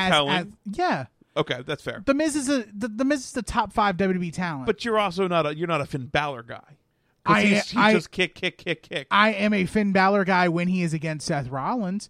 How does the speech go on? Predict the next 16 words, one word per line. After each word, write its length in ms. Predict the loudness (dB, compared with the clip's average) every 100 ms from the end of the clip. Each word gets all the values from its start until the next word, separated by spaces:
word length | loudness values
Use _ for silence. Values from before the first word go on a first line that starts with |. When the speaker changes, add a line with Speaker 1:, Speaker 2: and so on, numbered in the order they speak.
| -8
Speaker 1:
Okay. 240 | -6 -2
Speaker 2:
I 100 | 0 2
think 240 | 0 0
that 180 | -2 -4 -10
this, 440 | -4 -4 -4 -8 -12 _ _ _
this, 240 | -4 -4 -6 _ _
this 220 | -10 -10 -8
time 400 | -4 -2 0 0
that 100 | -2
he's 180 | -2 -4
had 300 | -2 -2 -2
with 180 | -4
Seth 400 | -4 -2 -2 -2
is, 220 | -6 -8 -8
is 200 | -10 -6
definitely 600 | -6 -4 -4 -2 -2